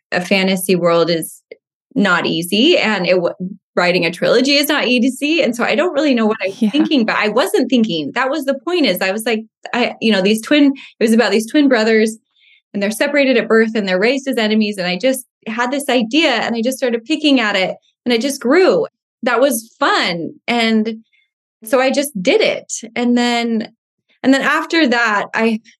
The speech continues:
Speaker 1: I kind of wanted to write more to an adult audience just 'cause I wanted to, to talk about some issues for adults.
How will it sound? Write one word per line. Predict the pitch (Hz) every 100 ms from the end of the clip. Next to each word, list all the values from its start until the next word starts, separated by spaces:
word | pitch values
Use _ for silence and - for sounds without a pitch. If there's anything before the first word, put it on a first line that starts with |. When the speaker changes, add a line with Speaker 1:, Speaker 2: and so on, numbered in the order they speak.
| _ 220
Speaker 1:
I | 226
kind | 226 269 285
of | 302 240
wanted | 220 226 233 240 220 214 -
to | 226 208 190 - _ _ _ 196
write | 185 208 214 -
more | 214 208 208 208 185 _ _ _ _ _ -
to | 240 247
an |
adult | 220 220 208
audience | 190 196 226 220
just | 277 277
'cause | 359 349
I | 311
wanted | 220 214 240 226
to, | 220 226 - -
to | 220
talk | - 240 240 247
about | 240 269
some | - 220
issues | - 208 220 214 190 180 _ _ -
for | 247 196
adults. | 180 165 - - -